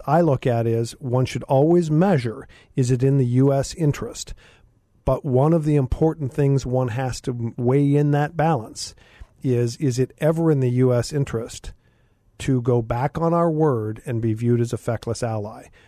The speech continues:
We signed the Budapest Memorandum to protect Ukraine. We got a lot for it. And we have used Ukraine, as we have used Taiwan, to keep Russia and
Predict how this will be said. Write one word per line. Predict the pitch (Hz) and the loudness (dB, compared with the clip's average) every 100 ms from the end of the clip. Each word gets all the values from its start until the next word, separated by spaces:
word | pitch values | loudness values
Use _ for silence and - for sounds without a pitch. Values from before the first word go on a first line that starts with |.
| _ - | _ -4
We | 127 147 | 0 0
signed | - - 160 170 117 104 113 | -2 -2 2 2 0 -4 -6
the | |
Budapest | 113 120 110 117 107 - | 0 0 2 0 -2 -2
Memorandum | 113 110 107 110 104 120 - | -2 0 0 -2 -4 -10 -16
to | - | -12
protect | - 117 - 117 - | -6 -4 -2 -4 -4
Ukraine. | 113 - 120 107 113 - _ _ _ _ _ - 123 | -8 -4 -4 -4 -8 -18 _ _ _ _ _ -12 -2
We | 127 | 0
got | 120 127 120 | 2 2 2
a | |
lot | 110 127 135 - | 0 0 -2 -2
for | 139 117 - | 0 0 -2
it. | - - - - _ - | -14 -18 -20 -20 _ -6
And | 120 | -2
we | 120 117 120 | 0 0 0
have | 113 117 117 | -2 -2 2
used | 151 196 175 - | 4 4 2 0
Ukraine, | 117 - 110 101 151 - | -2 0 -6 -6 -16 -6
as | 131 139 | -2 0
we | 156 | 0
have | 139 143 135 | 2 0 2
used | 160 190 - - - | 2 2 0 -10 -2
Taiwan, | 180 190 156 123 143 - - - - - - | 2 2 2 0 -4 -18 -20 -20 -20 -16 -4
to | 143 | -4
keep | - 160 139 - - | 0 0 0 -4 -6
Russia | 123 151 165 214 233 220 _ _ _ - | 0 2 2 -2 -2 -6 _ _ _ -8
and | 139 131 127 | -2 0 0